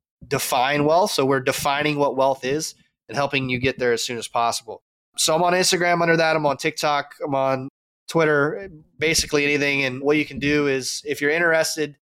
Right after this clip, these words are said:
I've got a lot of free resources. I've written, like, you know, ebooks and videos and free courses and stuff like that. If you're kind of wanna get to know me a little bit more, I also go live and stuff like that. So it's a good opportunity to listen more and hear me teach and stuff like that.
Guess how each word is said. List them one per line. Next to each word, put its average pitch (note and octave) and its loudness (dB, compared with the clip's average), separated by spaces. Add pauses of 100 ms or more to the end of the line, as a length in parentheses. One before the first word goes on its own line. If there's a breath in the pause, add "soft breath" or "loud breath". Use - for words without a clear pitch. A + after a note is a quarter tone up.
(360)
I've D3 0
got F3 2
a E3+ 4
lot D#3+ 2
of C#3+ -2
free E3 2
resources. E3+ 2
I've C3+ 0
written, C#3+ 0
like, C3 -2
you C3 -4
know, B2 2
ebooks C#3 0
and B2 -6
videos C#3 2
and C3 -6 (380)
free D3+ 0
courses C#3 -2
and C3+ -2
stuff C#3 -2
like C3+ -2
that. C3+ 0
If C3 0
you're C3 0
kind C3+ -2
of B2+ -8 (320)
wanna B2+ 0
get C3 -8
to B2+ -12
know C3+ 0
me C3+ -4
a B2+ -2
little B2+ -2
bit B2+ -6
more, C3+ -2 (360 soft breath)
I C3+ -6
also C#3+ 0
go C3 2
live C3+ 0
and C3 -6
stuff C3 -2
like B2 -2
that. B2+ 0
So C3+ -8
it's B2 -10
a B2+ -8
good C3 0
opportunity C3 -4
to A#2 -4 (200)
listen C3 -4
more B2+ 2
and B2 -8
hear B2+ -8
me B2 -8
teach B2+ -6
and A#2+ -10
stuff B2 -2
like B2 -2
that. B2+ -2